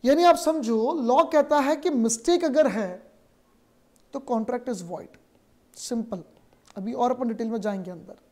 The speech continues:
अभी नहीं इशू बोल रहा हूं। आप गलती कर रहे हो, दोनों पार्टी गलती कर रहे हैं।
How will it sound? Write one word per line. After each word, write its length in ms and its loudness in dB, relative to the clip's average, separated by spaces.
अभी 160 0
नहीं 100 -6
इशू 140 -14
बोल 160 -16
रहा 100 -20
हूं। 80 -20
आप 180 4
गलती 260 2
कर 140 0
रहे 100 0
हो, 60 -6
दोनों 220 0
पार्टी 300 4
गलती 260 -4
कर 160 -4
रहे 120 -6
हैं। 80 -18